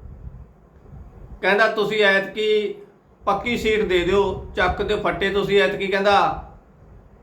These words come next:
ਤੇ ਸੀਟ ਸਾਡੀ ਝੋਲੀ ਪਾ ਦਿਓ। ਕਹਿੰਦਾ ਫਿਰ ਪ੍ਰਕਾਸ਼ ਸਿੰਘ ਬਾਦਲ ਦੀ ਜਿਹੜੀ ਫਿਰ ਆਪਾਂ ਸੱਚੀ ਸੰਵਿਧਾਨ ਲਈ ਦੇ ਦਈਏ ਐਤਕੀ, ਕਹਿੰਦਾ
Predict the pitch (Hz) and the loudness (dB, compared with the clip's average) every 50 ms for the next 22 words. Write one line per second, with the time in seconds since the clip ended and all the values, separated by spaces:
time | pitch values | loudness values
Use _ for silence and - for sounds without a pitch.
0 | - - 202 202 214 208 202 196 - - 202 185 190 196 - 196 190 190 202 202 | -8 -2 2 2 4 2 2 -2 -4 -2 0 0 0 0 0 0 0 2 2 2
1 | 202 233 220 208 196 196 190 196 202 185 180 180 180 196 202 202 196 214 208 202 | 0 2 2 2 2 2 2 2 2 2 2 2 2 0 0 0 0 0 2 0
2 | 202 190 170 160 - - - - - - - - - - - - - 180 160 180 | 0 -2 -4 -6 -10 -12 -12 -12 -14 -14 -16 -16 -18 -16 -10 -8 -8 -4 0 2
3 | 180 180 180 180 - 220 208 196 170 170 160 165 165 180 180 185 180 190 196 196 | 2 4 2 2 -2 -4 -4 -2 0 2 2 2 2 0 0 0 0 0 2 2
4 | 196 190 185 202 208 214 - 202 202 185 - - 196 - 180 170 156 - 202 202 | 2 0 0 0 0 0 0 0 -2 -2 -2 -2 -2 -2 -2 -4 -6 -4 -4 -4
5 | 196 196 190 190 190 202 202 190 165 160 160 170 190 196 196 202 - - - - | -2 0 -2 0 2 4 4 4 2 2 0 0 0 0 -2 -2 -4 -8 -12 -10
6 | 180 160 175 170 165 160 180 190 190 190 185 190 - 190 185 196 190 196 202 190 | -4 -2 -2 0 0 0 -2 0 0 -2 -2 -2 -2 -2 -2 0 2 4 4 4
7 | 165 156 - - - - | 4 2 0 -4 -10 -18